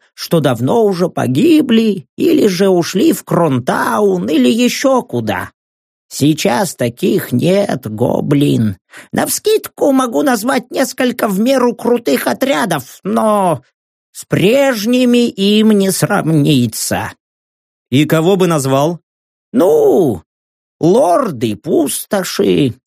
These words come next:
Speaker 1: укушенные, элита Кассандры, волки зомби-ленда.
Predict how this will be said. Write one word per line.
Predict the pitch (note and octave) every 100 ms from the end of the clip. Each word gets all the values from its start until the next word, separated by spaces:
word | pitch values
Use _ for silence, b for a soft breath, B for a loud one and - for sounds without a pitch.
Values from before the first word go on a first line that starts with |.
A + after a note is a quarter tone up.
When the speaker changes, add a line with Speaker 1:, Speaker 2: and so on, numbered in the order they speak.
| _ _ -
Speaker 1:
укушенные, | F#3 - C4+ C#4 B3+ - A#3+ A3+ A3 G#3 G#3 G3 F3+ D3+ - _ _
элита | - C#4 D#4 F#4+ B3+
Кассандры, | C3 A#2 A2+ - C#3+ F#3 F#3 F#3 E3+ E3+ E3+ D3+ - _ _ -
волки | D3 - F4+ B3+ - E3
зомби-ленда. | A#2 D#3+ D3 A#2+ A2+ B2+ A#3+ A#3+ A3 F#3+ F#3 F#3 D3